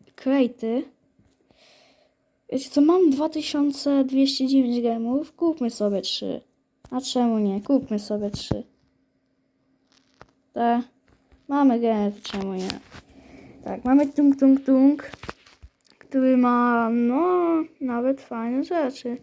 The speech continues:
no. Mamy Telero, który chodzi, ma, ma trzydzieści sześć tysięcy D P S-a. I ma zero kropka pięć, okej, jakiś Buneka Ambalabu. No, ma sto tysięcy D P S-a, no, dwieście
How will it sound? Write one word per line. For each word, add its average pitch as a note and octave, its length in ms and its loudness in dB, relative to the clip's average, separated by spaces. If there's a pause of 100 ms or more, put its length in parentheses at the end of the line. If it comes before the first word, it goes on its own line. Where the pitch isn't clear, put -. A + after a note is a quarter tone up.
(420)
no. C4 240 -2 (680)
Mamy B3+ 180 2
Telero, C#4+ 640 4
który C4 440 -2
chodzi, A#3 540 -4
ma, A#3+ 380 -4 (1000)
ma A3+ 180 -6
trzydzieści A#3 520 -8
sześć - 260 -4
tysięcy A#3+ 400 -6
D A#3 120 -6
P A#3 240 -2
S-a. B3 400 -6 (1400)
I B3 40 -8
ma A#3+ 100 -2
zero B3 220 0
kropka A#3+ 280 -6
pięć, B3+ 680 -2
okej, A3 240 -6
jakiś A#3 340 -6
Buneka C4 440 2
Ambalabu. B3 880 0 (760)
No, B3+ 120 -2
ma C4+ 140 6
sto B3+ 220 -6
tysięcy C4+ 380 -6
D C4 100 -6
P A#3+ 360 -2
S-a, B3+ 260 -6
no, D4+ 180 2
dwieście C4+ 720 0